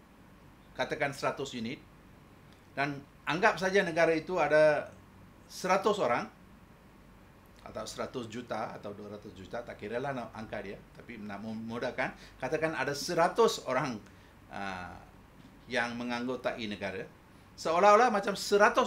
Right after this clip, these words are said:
orang ini melabur dia punya saham, kedalatan mereka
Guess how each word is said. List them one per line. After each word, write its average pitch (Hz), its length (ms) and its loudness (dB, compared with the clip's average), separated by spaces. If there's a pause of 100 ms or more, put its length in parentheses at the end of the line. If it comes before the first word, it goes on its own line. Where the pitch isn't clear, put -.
orang 165 240 2
ini 135 240 -4 (1400)
melabur 190 720 10
dia 160 160 2
punya 135 560 -4
saham, 170 480 4 (480)
kedalatan 165 560 6
mereka 143 480 -2